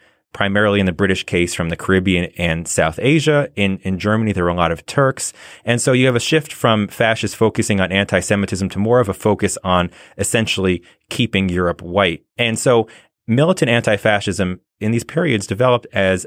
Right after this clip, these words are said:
self-defense among migrants, among leftists, among punks, among gay kids, among anyone who was targeted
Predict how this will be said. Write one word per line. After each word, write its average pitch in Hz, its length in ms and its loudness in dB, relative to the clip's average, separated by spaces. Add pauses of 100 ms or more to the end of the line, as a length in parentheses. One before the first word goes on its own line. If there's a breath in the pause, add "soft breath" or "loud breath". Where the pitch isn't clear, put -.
self-defense 143 960 -2
among 113 460 -2 (380 soft breath)
migrants, 123 720 0
among 104 320 0
leftists, 98 460 -2
among 98 320 0
punks, - 580 -4 (300 soft breath)
among 98 480 0 (280)
gay 113 220 2
kids, 107 600 2
among 95 440 2
anyone 151 340 2
who 139 80 2
was 117 160 -2
targeted 110 580 0